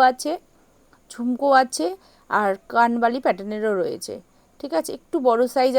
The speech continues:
আছে, পুরো দেখতে সোনা, কিন্তু সোনা নয়, ঠিক আছে? এটা তোমরা পেয়ে যাচ্ছ কিন্তু থ্রি নাইনটি নাইন, তিনশো নিরানব্বই, হ্যাঁ। প্রত্যেক কটা কিন্তু শিপিং চার্জ অ্যাড হবে তোমাদের এরিয়া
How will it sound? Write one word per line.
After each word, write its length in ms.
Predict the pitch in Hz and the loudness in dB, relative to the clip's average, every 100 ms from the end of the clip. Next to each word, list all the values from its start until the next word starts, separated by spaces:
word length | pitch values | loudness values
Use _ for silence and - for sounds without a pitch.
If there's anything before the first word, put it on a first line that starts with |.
| 254 | 0
আছে, 180 | - 370 - _ _ _ _ _ _ _ _ _ _ _ _ _ | -2 -6 -6 _ _ _ _ _ _ _ _ _ _ _ _ _
পুরো 280 | 277 285 294 247 | -6 -2 -2 0
দেখতে 260 | 262 - 277 - | -2 -2 -6 -2
সোনা, 280 | 262 247 285 - _ _ - | 0 2 0 -2 _ _ -12
কিন্তু 240 | 320 330 370 | -8 -2 -2
সোনা 260 | - 254 226 202 | -2 -2 0 -2
নয়, 160 | 165 - _ _ _ _ _ | -6 -10 _ _ _ _ _
ঠিক 120 | 311 330 | -6 -4
আছে? 140 | 285 - 233 | -4 -6 -4
এটা 140 | 240 285 | -2 0
তোমরা 200 | 285 285 302 | 0 0 0
পেয়ে 160 | 269 262 | 2 2
যাচ্ছ 180 | 277 - 302 | 2 -2 -8
কিন্তু 260 | 285 269 330 392 - | -6 -6 -4 -6 -8
থ্রি 180 | - 294 311 285 | -8 -4 -2 0
নাইনটি 320 | 262 262 302 254 | 0 -2 -2 -2
নাইন, 160 | 143 196 - _ _ _ | -4 -8 -18 _ _ _
তিনশো 320 | 302 349 - 359 | -4 -4 0 0
নিরানব্বই, 600 | 294 262 262 262 226 220 - - _ _ _ _ _ _ _ _ | 2 2 2 0 2 2 0 -10 _ _ _ _ _ _ _ _
হ্যাঁ। 220 | 330 339 - _ _ _ _ _ - | -4 -4 -6 _ _ _ _ _ -2
প্রত্যেক 280 | 285 - 302 | -2 -2 -2
কটা 180 | 302 320 | 0 0
কিন্তু 140 | 311 330 | -2 -4
শিপিং 280 | - 254 269 277 | -6 -6 -4 -2
চার্জ 180 | 285 277 - | 0 -2 0
অ্যাড 180 | 240 240 262 | 0 0 0
হবে 160 | 269 294 | -2 -2
তোমাদের 360 | 254 233 233 240 240 _ _ _ _ _ - | -2 -2 -2 -4 -4 _ _ _ _ _ -4
এরিয়া 280 | 240 262 262 | -2 0 2